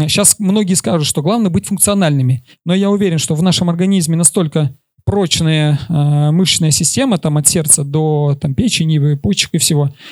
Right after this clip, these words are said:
что у них колоссальный-колоссальный запас энергии и зало-, ко-, колоссальный с-, сам по себе запас. Первое, что у нас начнёт сдавать при, а, марафоне или при длительном беге, это, это наши мышцы.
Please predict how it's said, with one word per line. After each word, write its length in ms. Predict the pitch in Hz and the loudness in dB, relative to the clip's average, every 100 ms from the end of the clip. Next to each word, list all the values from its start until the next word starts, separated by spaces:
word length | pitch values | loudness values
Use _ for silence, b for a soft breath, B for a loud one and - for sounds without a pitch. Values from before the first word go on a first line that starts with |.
| B | B
что 160 | - 175 | -4 0
у 40 | |
них 160 | 208 226 | 0 -2
колоссальный-колоссальный 1080 | 185 180 - 226 202 190 180 156 196 190 180 | -2 0 2 2 0 0 0 2 2 2 2
запас 540 | 151 165 _ 196 - | 2 0 _ -2 0
энергии 500 | 180 214 208 175 175 | 2 0 0 0 0
и 40 | 165 | 2
зало-, 340 | 156 160 165 _ | 0 0 -4 _
ко-, 180 | 185 180 | -4 -2
колоссальный 520 | 170 165 208 190 170 | -2 0 0 2 0
с-, 320 | 156 - 196 | 2 2 2
сам 200 | - 190 | 2 0
по 60 | 156 | -2
себе 200 | - 165 | 0 0
запас. 420 | 175 - 143 - B B B _ | 0 0 -2 -4 B B B _
Первое, 300 | 247 196 175 | -2 0 0
что 180 | 143 190 | 0 0
у 60 | |
нас 180 | 185 170 | 0 0
начнёт 340 | 180 - 190 151 | 0 0 0 0
сдавать 440 | 147 175 147 95 _ _ _ _ _ - - | 0 0 -2 -4 _ _ _ _ _ -18 -8
при, 640 | 175 185 185 175 160 147 - b b _ | -2 0 2 2 2 -2 -6 b b _
а, 180 | 147 147 | -2 0
марафоне 540 | 165 175 170 175 160 | 0 0 0 0 0
или 160 | 170 170 | 0 0
при 180 | 180 | 0
длительном 400 | 196 190 202 165 | 2 0 0 -2
беге, 240 | 156 262 208 | -2 0 -2
это, 140 | 202 | -2
это 260 | 208 202 202 | -2 -2 0
наши 340 | 190 185 190 | 0 0 0
мышцы. 600 | 185 180 160 - 139 120 | 0 0 2 2 0 -4